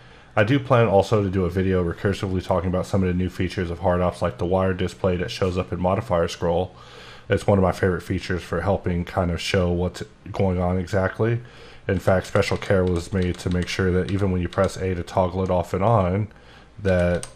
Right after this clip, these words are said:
it actually shows which shape is being toggled off and on. But it's just a fun way to work.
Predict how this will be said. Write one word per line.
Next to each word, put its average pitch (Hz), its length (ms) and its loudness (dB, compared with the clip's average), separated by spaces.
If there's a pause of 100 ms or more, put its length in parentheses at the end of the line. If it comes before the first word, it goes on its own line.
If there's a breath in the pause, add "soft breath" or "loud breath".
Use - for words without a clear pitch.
it 101 140 2
actually 92 320 -2
shows 95 420 0
which 87 200 -4
shape 92 340 -2
is 87 220 -4
being 87 200 -6
toggled 90 340 -2
off 87 220 -2
and 87 80 -4
on. 92 280 0 (640 loud breath)
But 123 100 6
it's 117 80 4
just 147 140 2
a 123 60 6
fun 98 260 4
way 87 100 2
to 82 80 -4
work. 85 420 -4